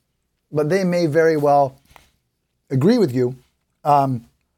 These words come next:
Sun-Maid, I think, we happen to know they're, they're, they love us. They're in, they're in awe of our,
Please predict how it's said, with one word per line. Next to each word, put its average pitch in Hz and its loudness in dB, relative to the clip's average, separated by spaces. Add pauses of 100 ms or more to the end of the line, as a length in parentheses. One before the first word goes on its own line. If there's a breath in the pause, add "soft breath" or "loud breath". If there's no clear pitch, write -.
(840)
Sun-Maid, 151 0 (1200)
I 135 0
think, 135 -4 (1500)
we 139 -2
happen 143 -2
to 123 -6
know 110 -8
they're, 110 -10
they're, 113 -8 (440)
they 131 -6
love 107 -8
us. 98 -18
They're 120 -8
in, 117 -10
they're 117 -6
in 117 -10
awe 120 -6
of 110 -10
our, 110 -8